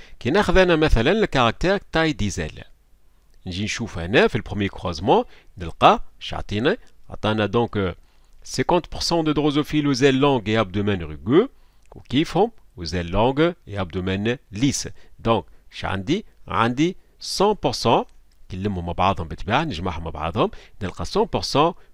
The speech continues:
aux ailes longues، هكا ولا؟ اي دونك الكروازمون هذايا يصلح لي باش نطلع لا غولاسيون دو دومينونس بور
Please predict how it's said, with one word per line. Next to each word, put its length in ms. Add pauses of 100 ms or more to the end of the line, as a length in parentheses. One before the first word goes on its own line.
(100)
aux 80
ailes 420 (220)
longues، 480 (120)
هكا 260
ولا؟ 300 (320)
اي 60
دونك 240 (260)
الكروازمون 600
هذايا 340
يصلح 420
لي 160
باش 220
نطلع 440 (320)
لا 160
غولاسيون 480
دو 60
دومينونس 600
بور 560